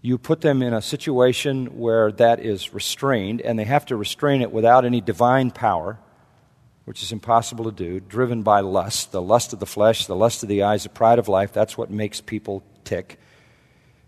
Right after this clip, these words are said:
You put 'em like that, put 'em in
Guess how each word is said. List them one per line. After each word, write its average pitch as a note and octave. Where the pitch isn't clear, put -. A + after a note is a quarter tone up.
You A#2
put F#3
'em F#3+
like A2
that, -
put E3+
'em D3+
in A2